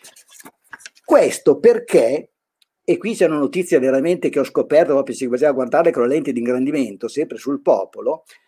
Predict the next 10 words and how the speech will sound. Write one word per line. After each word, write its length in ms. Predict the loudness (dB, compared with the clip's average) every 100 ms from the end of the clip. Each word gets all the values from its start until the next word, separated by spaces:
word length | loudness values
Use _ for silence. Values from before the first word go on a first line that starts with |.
| _ _
nel, 420 | -2 2 4 4 4
l'otto 400 | 4 4 4 2
di 140 | 2
dicembre, 920 | -4 -2 0 0 -2 -6 -4 -6 -6
quindi 240 | _ -6 -4
siamo 220 | -4 -4
già 100 | 0
in 220 | 0 0
piena 340 | 0 2 4 2
epidemia, 880 | -2 -4 -4 -6 -8 -8 -8 -10